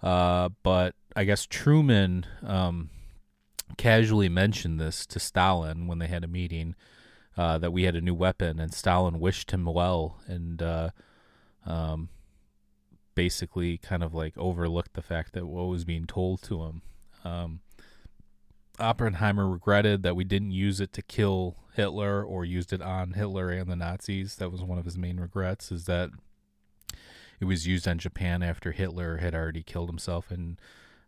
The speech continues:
um, the Nazis had surrendered. Um, Oppenheimer's mood and personality had changed, uh, permanently going forward after this, obviously.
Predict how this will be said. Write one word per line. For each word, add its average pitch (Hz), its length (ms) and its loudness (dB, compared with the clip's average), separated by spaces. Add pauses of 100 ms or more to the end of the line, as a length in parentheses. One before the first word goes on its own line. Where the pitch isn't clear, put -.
um, 76 380 -6 (280)
the - 80 -6
Nazis 87 400 -2
had 85 80 -6
surrendered. 87 600 -2 (840)
Um, 92 540 2
Oppenheimer's 104 600 4
mood 104 280 4
and 95 80 -2
personality 95 520 4
had 87 100 -2
changed, - 760 -2 (120)
uh, 90 340 0
permanently 95 560 4
going 90 260 -2
forward 92 380 0
after 90 320 -2
this, 87 440 -4
obviously. 82 720 -6